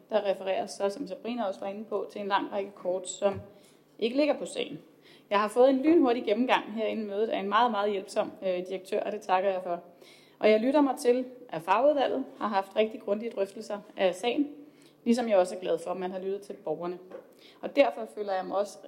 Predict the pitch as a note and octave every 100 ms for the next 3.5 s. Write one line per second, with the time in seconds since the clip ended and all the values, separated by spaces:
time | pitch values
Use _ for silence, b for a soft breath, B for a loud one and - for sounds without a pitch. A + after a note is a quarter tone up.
0 | - C4+ D4 A#3 A3 G3+ F#3+ A3+ - -
1 | A3+ G#3+ A3 F3+ C4 C#4+ C4 C4 G#3+ G#3
2 | G#3 G#3 F#3+ F3+ - G3+ G#3+ G3 F3+ F3+
3 | - F3 - - -